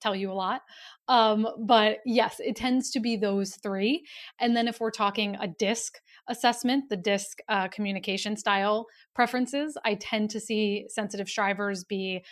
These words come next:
high on steadiness and, again,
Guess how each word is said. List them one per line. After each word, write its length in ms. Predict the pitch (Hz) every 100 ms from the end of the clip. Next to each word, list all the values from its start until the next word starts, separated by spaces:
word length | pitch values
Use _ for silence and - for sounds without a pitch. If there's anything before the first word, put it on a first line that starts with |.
| -
high 300 | - 202 196
on 360 | 196 196 185 185
steadiness 720 | 180 - 233 240 240 247 240 -
and, 240 | 190 185 -
again, 460 | 202 208 214 214